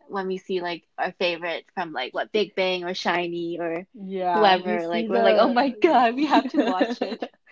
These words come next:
Speaker 2: Yeah, I'm obsessed over the male characters.
Speaker 1: Yes.
Speaker 2: I actually really love them because I was always really stressed out, and it would take me away and into, like, this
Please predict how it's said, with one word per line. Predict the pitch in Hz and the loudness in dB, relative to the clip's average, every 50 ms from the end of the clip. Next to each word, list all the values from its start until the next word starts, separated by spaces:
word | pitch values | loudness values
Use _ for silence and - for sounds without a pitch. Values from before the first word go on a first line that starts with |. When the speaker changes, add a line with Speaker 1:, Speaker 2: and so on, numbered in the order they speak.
| - - - _ _ _ | -20 -20 -20 _ _ _
Speaker 2:
Yeah, | 185 175 151 156 | -4 -2 -2 -2
I'm | 180 190 | 0 2
obsessed | 190 202 196 - - - - 190 185 190 - 214 | 2 2 0 0 -4 -2 0 0 0 0 -2 -2
over | 202 196 190 196 190 | -2 -2 -2 -2 -4
the | 185 180 | -4 -4
male | 180 175 175 175 170 180 185 | -6 -6 -6 -4 -4 -4 -4
characters. | - - 196 170 160 160 - _ - 175 165 160 156 147 147 165 185 196 | -6 -6 -6 -6 -6 -8 -10 _ -8 -6 -6 -4 -6 -6 -4 -4 -2 -2
Speaker 1:
Yes. | 196 139 98 92 - 196 - - _ _ _ _ _ _ - | -2 -2 -4 -6 -8 -12 -14 -20 _ _ _ _ _ _ -2
Speaker 2:
I | - 190 196 202 214 220 - - _ | 0 2 2 2 0 -2 -4 -8 _
actually | - 170 185 - - - 208 185 | -8 -8 -8 -8 -8 -6 -6 -4
really | 180 190 190 185 185 | -4 -4 -6 -6 -6
love | 170 170 165 170 | -6 -6 -8 -8
them | 180 180 185 | -8 -8 -8
because | 175 - - - 180 165 160 156 156 - - | -8 -8 -8 -8 -6 -8 -8 -8 -10 -12 -8
I | - 165 165 | -4 -2 0
was | 175 170 170 | 0 0 2
always | 170 170 170 180 175 175 | 0 0 0 0 -2 -2
really | 185 180 185 196 | -2 0 0 -2
stressed | - - - - 175 170 170 - - | -4 -6 -6 -4 -4 -4 -4 -4 -6
out, | 160 160 160 | -4 -4 -4
and | 156 | -4
it | 156 | -4
would | 151 156 156 | -4 -6 -6
take | - - 175 165 - _ | -6 -6 -6 -6 -4 _
me | 180 180 180 185 | -8 -6 -4 -2
away | 185 175 156 151 151 151 156 160 170 175 180 190 - - | -2 0 0 0 -2 -2 -2 -2 0 -2 -2 -2 -4 -10
and | 165 160 156 - | -14 -14 -14 -16
into, | 160 165 160 _ - 165 | -16 -18 -18 _ -10 -8
like, | 160 160 156 _ | -8 -8 -8 _
this | - 160 - - | -14 -18 -18 -20